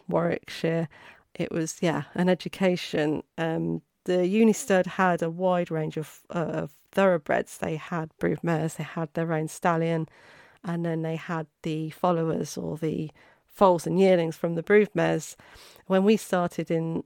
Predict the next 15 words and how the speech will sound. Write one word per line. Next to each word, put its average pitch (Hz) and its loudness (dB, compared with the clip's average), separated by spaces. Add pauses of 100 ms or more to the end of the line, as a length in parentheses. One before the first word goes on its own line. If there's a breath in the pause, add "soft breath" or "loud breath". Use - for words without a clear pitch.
in 165 -4
October, 175 0
they 165 0
were 170 -2
just - -6
doing 160 0
the 160 -4
final 170 0
preparation 165 -4
for 160 -8
the - -16
big 160 -4
sales 156 -6
in 160 -2
Newmarket. 165 -2